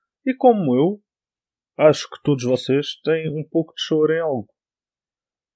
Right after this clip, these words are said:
Algo que vocês acham que dominam e vão mostrar que sabem. Quando na realidade pode haver um grower perto de vocês que sabe mais do que vós, mas não vai demonstrar.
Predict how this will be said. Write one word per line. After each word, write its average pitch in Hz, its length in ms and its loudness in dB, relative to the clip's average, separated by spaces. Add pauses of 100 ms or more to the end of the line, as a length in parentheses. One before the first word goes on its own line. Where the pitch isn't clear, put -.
(120)
Algo 135 380 2
que 123 80 -4
vocês 113 440 -4
acham 110 340 -4
que - 100 -12
dominam 117 540 -4 (1120)
e 135 160 -4
vão 135 200 -6
mostrar 139 420 0
que - 100 -14
sabem. 131 480 4 (920)
Quando 139 220 0
na 143 120 -2
realidade 135 520 0 (760)
pode 151 220 4
haver 156 160 4
um 151 140 2
grower 131 420 4 (220)
perto 143 240 0
de 139 60 -14
vocês 135 480 -4
que 147 100 -8
sabe 190 340 -2
mais 190 200 -4
do 170 100 -4
que - 80 -20
vós, 143 240 2 (960)
mas 151 180 0
não 165 100 -4
vai 175 120 8
demonstrar. 160 500 2